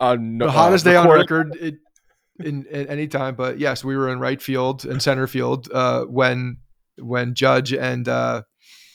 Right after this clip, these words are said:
Speaker 2: um, oh my God.
Speaker 1: <laughs> Tyler
Speaker 2: Just saw it.
Speaker 1: Austin.
Speaker 2: Taylor, Ty-, yeah, thank you. Back, back to back and belly to belly, baby.
Speaker 1: And that means yesterday was the anniversary of A-Rod retiring.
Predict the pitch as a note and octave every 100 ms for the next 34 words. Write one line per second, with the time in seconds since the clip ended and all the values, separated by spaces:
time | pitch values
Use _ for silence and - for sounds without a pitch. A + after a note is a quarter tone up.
0 | _ _ - - _ _ _ _ _ -
1 | C3 A#2+ A#2 A2+ A2+ _ _ _ - D#3+
2 | F#3+ C3 A#2+ C#3+ D3+ C3+ - _ _ _
3 | _ F3+ - - C4+ F#3+ G#3 F#3 D3 D3+
4 | - D#3+ E3+ - - E3+ F3 D3+ E3 D#3
5 | - E3 C3 D#3+ G3 C#3+ C#3 - - _
6 | _ _ _ _ _ _ - A2 G3 -
7 | - - C3+ G3+ G3+ G3+ G3+ D3+ F3 E3
8 | D#3 B2+ A2 D3 E3+ E3 C#3+ C3+ C3 C3
9 | C3+ C3+ C3+ B2 _ - E3 E3+ E3 F3+
10 | E3 B2 D3+ F#3+ - D3 C#3 B2+ C#3 B2+
11 | B2 C3 - C3 A#2+ B2+ B2+ C3 C3 C#3
12 | D#3 G3+ F#2 C#2+